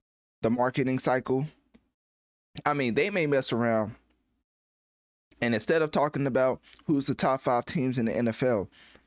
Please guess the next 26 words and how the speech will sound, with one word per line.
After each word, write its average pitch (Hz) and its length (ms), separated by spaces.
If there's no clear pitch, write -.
they 156 140
may 151 180
just 123 180
talk 117 220
about 110 380
what 151 240
is 143 140
the - 60
top 123 280
five 120 260
tracks 113 480
off 117 180
of 107 60
nineteen 113 360
eighty-nine 104 500
Taylor's 95 420
version. 90 400
Remember 156 380
I 147 80
said 139 240
this. 85 280
I 131 100
would 123 160
not 147 180
be 151 120
surprised 117 640